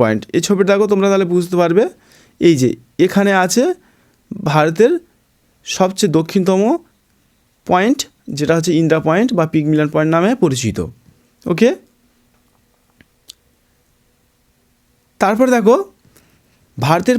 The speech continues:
পশ্চিমতম স্থান গুজরাটের গুহার মটর। তাহলে ভারতের পশ্চিমতম স্থান কি? না, গুজরাটের গুহার মটর। পূর্বতম স্থান অরুণাচল প্রদেশে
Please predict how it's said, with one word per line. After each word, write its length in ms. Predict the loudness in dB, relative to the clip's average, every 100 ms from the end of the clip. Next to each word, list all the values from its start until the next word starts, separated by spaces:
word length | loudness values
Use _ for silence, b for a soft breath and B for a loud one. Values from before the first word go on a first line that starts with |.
| 2
পশ্চিমতম 520 | 2 2 0 0 2 2 0
স্থান 280 | 0 0 0 0
গুজরাটের 420 | 0 0 2 2
গুহার 380 | 2 0 2 2
মটর। 300 | 0 -2 -4 -8 -20 _ _ _ _ _ _ _ _ -2
তাহলে 220 | 0 2
ভারতের 380 | 2 0 0 0 0
পশ্চিমতম 440 | 0 -2 0 0 2 0
স্থান 180 | 0 -2
কি? 160 | 0 0 0 b b -4
না, 60 | 0 0
গুজরাটের 380 | 2 2 2 -2 b _
গুহার 280 | -2 0 2
মটর। 300 | 0 0 -2 -4 -12 _ _ _ b b b b b b b b _ _
পূর্বতম 420 | -2 2 2 2 0 0
স্থান 260 | 0 0 0 -2
অরুণাচল 440 | -2 0 2 0 2
প্রদেশে 380 | 0 2 0